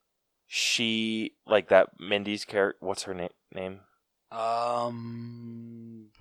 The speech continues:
Speaker 2: shit. Uh, Molly.
Speaker 1: Molly. I love that Molly, she, so she just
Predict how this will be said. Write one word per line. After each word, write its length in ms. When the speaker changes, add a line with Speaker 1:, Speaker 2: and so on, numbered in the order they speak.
Speaker 2:
shit. 800
Uh, 720
Molly. 500
Speaker 1:
Molly. 460
I 140
love 680
that 280
Molly, 760
she, 240
so 180
she 220
just 400